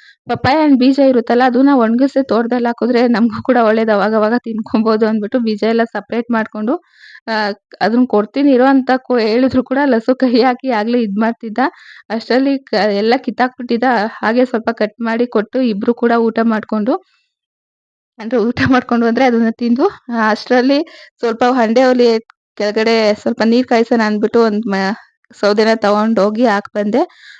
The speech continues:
ಹಾಗೆ ಸ್ವಲ್ಪ ಮಕ್ಳಿಗೆ ಅಂದ್ಬಿಟ್ಟು ಅವಲಕ್ಕಿ ಇತ್ತು, ಅದನ್ನ ನೆನಾಕ್ಬಿಟ್ಟು ಸಿಹಿ ಅವಲಕ್ಕಿ ಅಂತೀವಿ ನಮ್ ಕಡೆ. ಅದನ್ನ, ಆ, ಸ್ವಲ್ಪ ನೆನಾಕ್ಬಿಟ್ಟು ಸ್ವಲ್ಪ ಚೆನ್ನಾಗ್ ತೊಳಿಬೇಕು, ಅವಲಕ್ಕಿಲಿ ಎಷ್ಟ್ ಇದಿರುತ್ತೆ ಅಂತ ನಾವ್ ನೋಡೇ ಇರ್ತೀವಿ. ಹಾಗೆ ತುರ್ಕೊಂಡಿರುವಂಥ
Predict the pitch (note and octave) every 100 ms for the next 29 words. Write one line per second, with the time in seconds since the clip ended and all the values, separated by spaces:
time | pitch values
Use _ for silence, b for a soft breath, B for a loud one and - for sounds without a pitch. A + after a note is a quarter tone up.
0 | _ - A3+ A#3+ C4 C4 B3 C4 A3 G3+
1 | B3+ C4 C4 B3 A#3+ B3 D4 A#3+ A3 B3
2 | B3+ B3+ A#3 - E4 B3 B3+ B3 A3+ A#3
3 | C4+ C4+ C#4 D4 - C#4+ C4+ A#3+ A3+ -
4 | A3 G#3+ G#3+ G#3+ G3 G#3+ G#3 G#3+ F4+ B
5 | B B B G#3 A#3 C4+ G#3 - - A3+
6 | A#3 A3+ A#3+ A#3+ A#3+ G#3+ G#3+ B3 B3 C4
7 | C4+ A#3 A3+ A3+ A#3 A#3 C4 A3+ A#3 B3
8 | B3+ A3+ G3+ A#3 A#3+ A#3+ G#3+ - B3 G#3+
9 | A3+ A3 A#3+ A3+ A#3 A#3 A3 G3 G3 A3
10 | A3 - G#3+ C4 - B B B B G#3+
11 | A#3 C4 B3+ A#3 C4 C4+ C4 B3+